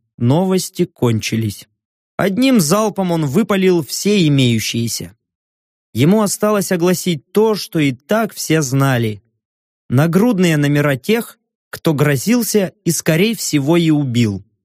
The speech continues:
Вот только как огласить эту новость? Ее ведь все знают. Да к тому же те, кого он хотел назвать,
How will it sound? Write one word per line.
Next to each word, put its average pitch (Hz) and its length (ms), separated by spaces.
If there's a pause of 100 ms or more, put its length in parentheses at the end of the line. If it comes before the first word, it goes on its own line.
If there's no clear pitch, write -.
(640)
Вот 127 280
только 151 460 (200)
как 156 240
огласить 190 600
эту 131 200
новость? 113 580 (680)
Ее 139 320
ведь 127 200
все - 320
знают. 131 580 (460)
Да - 80
к - 60
тому 277 240
же 226 140
те, 240 180
кого 208 220
он 185 120
хотел 185 380
назвать, 175 580